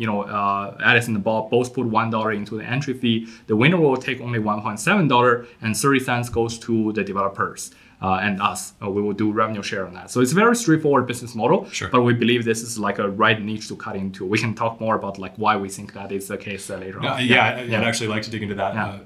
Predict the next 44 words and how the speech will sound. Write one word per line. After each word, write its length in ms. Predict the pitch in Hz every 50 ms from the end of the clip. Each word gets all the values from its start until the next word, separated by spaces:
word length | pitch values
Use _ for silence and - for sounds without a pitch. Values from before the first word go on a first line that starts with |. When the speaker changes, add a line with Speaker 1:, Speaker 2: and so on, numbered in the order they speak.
| - - -
Speaker 2:
in, 100 | - 113 117 117
in 80 | 117
a 60 | 113 107
little 160 | 110 113 -
bit. 180 | 113 107 -
But 140 | 135 135 139
tell 160 | - 175 185
me 80 | 190 196
a 80 | 180 160
little 140 | 156 151
bit 120 | 139 131 113
more 200 | 117 120 117 113
about 260 | 113 110 107 104 -
the, 240 | - 107 107 101 95
um, 300 | 95 92 92 98 101 98 -
the 240 | - 104 98 95
value 300 | 92 92 113 117 117 113
proposition 440 | 113 113 104 - 104 101 98 - 110 110
to 60 | 104
the 80 | 101 90 - 98
gamers 420 | 95 87 87 85 85 92 - -
or 140 | 117 110 98
to 100 | - 120
the 120 | 101 104 95 104
game 120 | 98 92
developers. 480 | 98 90 92 87 90 87 87 85 90 -
So 80 | - 98
you 140 | 98 98
said, 320 | - - 101 95 95 90 - - - - _
you 60 | 107
know, 80 | 107 104
monetize 480 | 110 123 127 127 123 123 117 107 101
your 80 | 113 107
game 240 | 110 104 101 101 101
in 80 | 98
just 140 | 92 85 -
a 20 |
few 160 | - - 113 107
lines 180 | 101 92 92
of 120 | 92 - -
code. 360 | - 107 104 101 95 90 123
Speaker 1:
Yep. 220 | 151 175 170 - - - _ _ 120
Speaker 2:
I 40 |
guess, 420 | 117 131 123 120 - - - -